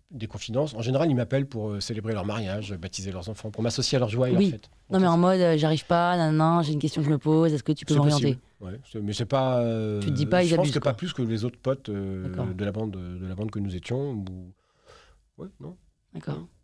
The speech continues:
Speaker 2: Et, euh, le week-end, euh, tu fais quoi ? Ah bah, il y en a, c'est le
Speaker 1: Mais je
Speaker 2: dimanche.
Speaker 1: travaille que le dimanche, moi. Les autres jours, je fais rien, je suis en vacances.
Speaker 2: Et donc, justement, tu fais quoi du lundi au samedi ?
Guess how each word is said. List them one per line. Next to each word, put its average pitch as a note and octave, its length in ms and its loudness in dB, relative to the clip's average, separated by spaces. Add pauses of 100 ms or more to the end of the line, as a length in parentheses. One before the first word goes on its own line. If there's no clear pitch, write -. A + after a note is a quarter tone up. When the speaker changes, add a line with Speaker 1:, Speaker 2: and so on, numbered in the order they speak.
(500)
Speaker 2:
Et, D#3+ 260 4
euh, D#3+ 140 4
le E3 80 4
week-end, F#3 420 2
euh, C#3+ 800 4
tu - 120 -14
fais D#3+ 100 0
quoi ? E3+ 180 -2 (800)
Ah D3+ 80 0
bah, - 80 0 (200)
il - 40 -4
y D3+ 40 -2
en C#3 60 -4
a, C#3+ 200 0 (120)
c'est A#4+ 100 -6
le D#3+ 40 2
Speaker 1:
Mais C#3+ 60 -2
je - 60 -2
Speaker 2:
dimanche. C3+ 160 -4
Speaker 1:
travaille G2 300 -4
que G#2 80 -8
le F#2+ 60 -6
dimanche, B2 300 -6
moi. F#2 100 -14
Les F2+ 160 -12
autres G2 100 -8
jours, A2+ 120 -12
je - 80 -10
fais F#2+ 80 -10
rien, A#2 200 -6
je - 60 -12
suis - 160 -10
en - 40 -8
vacances. F#2+ 180 -2
Speaker 2:
Et - 40 4
donc, F#3 120 4
justement, F#3+ 340 0
tu - 60 -14
fais F3 80 -2
quoi G3 100 4
du F#3 80 6
lundi D#3+ 220 4
au D3+ 260 6
samedi ? D3 320 0